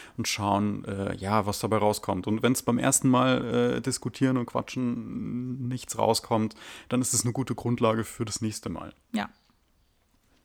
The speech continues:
Speaker 1: So, das war jetzt aber das Schlusswort. Wir wünschen euch, äh, einfach eine schöne Zeit, hoffen, dass das alles, äh, spannend war. Wenn ihr Feedback für uns habt, dann freuen wir uns darüber natürlich.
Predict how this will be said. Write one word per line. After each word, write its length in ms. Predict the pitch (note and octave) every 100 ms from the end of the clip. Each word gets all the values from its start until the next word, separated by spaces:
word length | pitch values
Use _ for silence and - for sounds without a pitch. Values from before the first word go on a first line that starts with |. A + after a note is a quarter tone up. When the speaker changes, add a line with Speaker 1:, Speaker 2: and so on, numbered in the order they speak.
| _ - -
Speaker 1:
So, 240 | - F2 E2 - - - -
das 400 | A2 A#2 - - _ -
war 200 | G2 F#2+
jetzt 180 | F#2+
aber 160 | F#2 F#2
das 100 | F2+
Schlusswort. 720 | - A2+ - C3 B2+ E3 - _ _ _ _ - _ _ _ _ _ - - - - -
Wir 260 | G#2+ A#2+
wünschen 560 | A#2 C3 - G#2+ A2+ A#2 -
euch, 460 | G2 G#2 G2+ -
äh, 280 | - F#2+ F#2
einfach 500 | F2+ G2 F#2 G#2+ -
eine 300 | F#2+ F#2+ F2
schöne 420 | - - G#2 G2
Zeit, 520 | - - F2 A2 E3 -
hoffen, 240 | G#2 G#2+
dass 160 | G2 -
das 180 | - -
alles, 360 | F#2 F#2+ -
äh, 80 | - E2+
spannend 640 | - - F#2 G2 B2+ B2+
war. 380 | B2 C3 D3+ D3+ -
Wenn 140 | F#2
ihr 140 | F2+ F2
Feedback 500 | - G2+ - A#2 -
für 120 | B2
uns 220 | B2 -
habt, 180 | - -
dann 100 | E2+
freuen 480 | - - E2+ F#2 F#2
wir 60 |
uns 160 | A2 -
darüber 260 | B2 B2+ C3
natürlich. 600 | C3 - C3+ E3 G#3